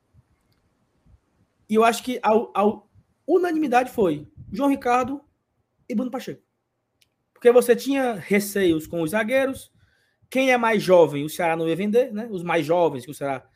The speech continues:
entendia como joias, o Ceará não ia negociar. Os outros ali, Ceará, é, Vina, vocês queriam o Vina aqui? Vocês queriam o,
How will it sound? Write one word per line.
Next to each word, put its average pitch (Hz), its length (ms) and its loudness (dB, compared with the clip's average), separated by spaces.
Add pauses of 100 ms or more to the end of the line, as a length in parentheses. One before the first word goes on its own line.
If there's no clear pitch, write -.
(220)
entendia 165 540 -6
como 147 220 -6
joias, 131 400 0
o - 20 -16
Ceará 156 180 -8
não 156 160 -6
ia 147 80 -4
negociar. 180 600 -6 (440)
Os 285 280 -2
outros 277 400 0
ali, 233 360 -4
Ceará, 196 320 -6 (600)
é, 147 180 -10
Vina, 190 420 -2
vocês 185 280 -6
queriam 185 240 -4
o - 20 -10
Vina 165 240 -6
aqui? 180 400 -10 (400)
Vocês 240 180 -2
queriam 185 400 -4
o, 139 320 -4